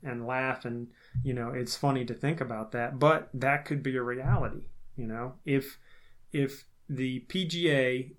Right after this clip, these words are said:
members that are on that board, the official World Golf Ranking Board, continue to hold back and to obfuscate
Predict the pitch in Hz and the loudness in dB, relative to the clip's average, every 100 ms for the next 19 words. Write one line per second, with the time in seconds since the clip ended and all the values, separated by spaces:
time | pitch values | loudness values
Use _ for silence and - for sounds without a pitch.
0 | _ _ _ _ 135 139 151 123 107 110 | _ _ _ _ -2 2 4 4 0 -4
1 | - 127 113 110 135 147 165 147 160 156 | -6 -4 -4 -4 2 4 4 2 0 2
2 | 143 117 107 113 110 143 147 135 135 131 | 2 2 -2 -4 -2 0 2 0 2 0
3 | 127 135 131 131 127 113 117 - _ _ | 0 -2 -2 -4 -2 -4 -6 -14 _ _
4 | - 135 135 165 175 170 165 151 131 123 | -2 0 2 2 2 4 2 0 -2 -2
5 | 123 - 160 160 160 160 147 139 135 135 | -4 4 6 8 6 2 2 6 6 4
6 | 139 - 127 123 - 113 123 131 - 147 | 2 -6 -6 -6 -8 -4 0 0 0 -4
7 | - - 143 139 147 | -2 0 0 0 -4